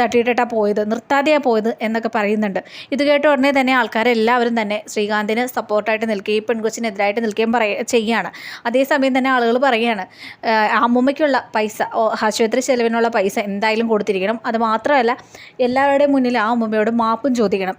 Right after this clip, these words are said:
എന്ന് പറയുകയാണ് കേട്ടോ. അപ്പോൾ വർഷയ്ക്ക് എല്ലാവരും കൂടെ ഇങ്ങനെ, ആ, എതിരായിട്ട് നിന്ന് കഴിഞ്ഞപ്പോൾ വേറൊന്നും ചെയ്യാൻ നിവർത്തിയില്ല, പെൺകുട്ടിക്ക് അത് ചെയ്യേണ്ടതായിട്ട് വരികയാണ് കേട്ടോ. അങ്ങനെ ആ പെൺകൊച്ചിന് ശ്രീകാന്തിനോട് ഭയങ്കരമായിട്ടുള്ള ദേഷ്യം തോന്നുകയാണ്. കാരണം ഇവൻ ഒറ്റൊരുത്തൻ കാരണമാണല്ലോ ഈ പറഞ്ഞ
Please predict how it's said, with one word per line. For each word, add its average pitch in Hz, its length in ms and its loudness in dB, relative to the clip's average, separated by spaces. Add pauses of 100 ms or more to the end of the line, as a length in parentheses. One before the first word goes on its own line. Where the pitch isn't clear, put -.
എന്ന് 214 160 0
പറയുകയാണ് 190 360 0
കേട്ടോ. 185 220 -4 (380)
അപ്പോൾ 240 220 0
വർഷയ്ക്ക് 254 400 0
എല്ലാവരും 269 340 4
കൂടെ 285 280 4 (120)
ഇങ്ങനെ, 277 200 4 (180)
ആ, 247 40 2 (120)
എതിരായിട്ട് 262 400 0
നിന്ന് 262 160 0
കഴിഞ്ഞപ്പോൾ 269 400 0
വേറൊന്നും 269 280 2
ചെയ്യാൻ 277 380 0
നിവർത്തിയില്ല, 247 420 0 (120)
പെൺകുട്ടിക്ക് 233 420 -4
അത് 220 60 -6 (100)
ചെയ്യേണ്ടതായിട്ട് 226 580 0
വരികയാണ് 233 400 4
കേട്ടോ. 214 280 0 (760)
അങ്ങനെ 359 240 4
ആ 392 100 6
പെൺകൊച്ചിന് 339 380 4
ശ്രീകാന്തിനോട് 285 680 4
ഭയങ്കരമായിട്ടുള്ള 294 680 2
ദേഷ്യം 311 420 4
തോന്നുകയാണ്. 277 480 4
കാരണം 214 280 2 (300)
ഇവൻ 277 260 4
ഒറ്റൊരുത്തൻ 311 440 2
കാരണമാണല്ലോ 302 580 4 (140)
ഈ 247 140 0
പറഞ്ഞ 262 200 2